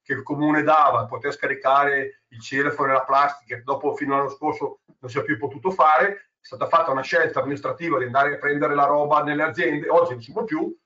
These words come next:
punto, finito l'operazione, ecco, hai capito? Ma sappiamo tutti che prima o poi doveva arrivare questo, non è che ci vuole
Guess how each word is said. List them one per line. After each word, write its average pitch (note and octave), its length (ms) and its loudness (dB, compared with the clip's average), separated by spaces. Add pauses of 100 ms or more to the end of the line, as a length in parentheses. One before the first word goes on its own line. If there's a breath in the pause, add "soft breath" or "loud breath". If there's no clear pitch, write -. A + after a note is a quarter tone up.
punto, C#3+ 280 -6
finito F3+ 200 -4
l'operazione, C3 680 -2
ecco, - 280 -8 (260)
hai B2+ 100 -12
capito? C#3+ 280 -4
Ma A2+ 200 -8 (400)
sappiamo C3 380 -2
tutti F#3 320 0
che C3+ 500 -2
prima C#3+ 180 -2
o C3 60 -4
poi C#3 160 0
doveva C3 200 2
arrivare B2+ 320 0
questo, C3+ 400 -6
non A2+ 160 -12
è C3 40 -8
che D3 120 -10
ci C#3+ 80 -20
vuole C3 380 -2